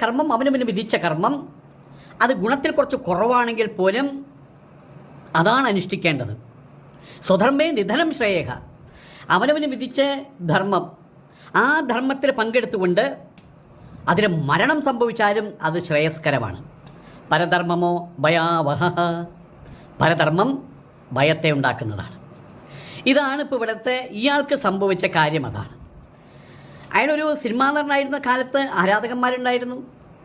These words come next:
സൂപ്പർ സ്റ്റാർ എന്നുള്ള പദവിയിലേക്ക് ഉയർന്നു, നല്ല കാര്യമാണ്. ഇന്നിപ്പോൾ മമ്മൂട്ടിയുണ്ട്, മോഹൻലാലുണ്ട്. മമ്മൂട്ടിയോടൊരു ചോദ്യം ചോദിച്ചു,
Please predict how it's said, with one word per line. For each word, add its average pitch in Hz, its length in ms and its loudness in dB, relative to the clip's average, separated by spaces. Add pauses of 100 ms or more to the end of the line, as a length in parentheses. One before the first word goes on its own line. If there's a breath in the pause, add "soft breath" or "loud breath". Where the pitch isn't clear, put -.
(1160)
സൂപ്പർ 214 340 2
സ്റ്റാർ 240 180 2
എന്നുള്ള 247 260 -2
പദവിയിലേക്ക് 240 440 -2
ഉയർന്നു, 240 300 0 (720)
നല്ല 233 200 0
കാര്യമാണ്. 247 340 0 (1600 loud breath)
ഇന്നിപ്പോൾ 254 320 2 (420)
മമ്മൂട്ടിയുണ്ട്, 247 680 0 (580)
മോഹൻലാലുണ്ട്. 254 720 0
മമ്മൂട്ടിയോടൊരു 262 540 0
ചോദ്യം 214 320 -2
ചോദിച്ചു, 170 280 0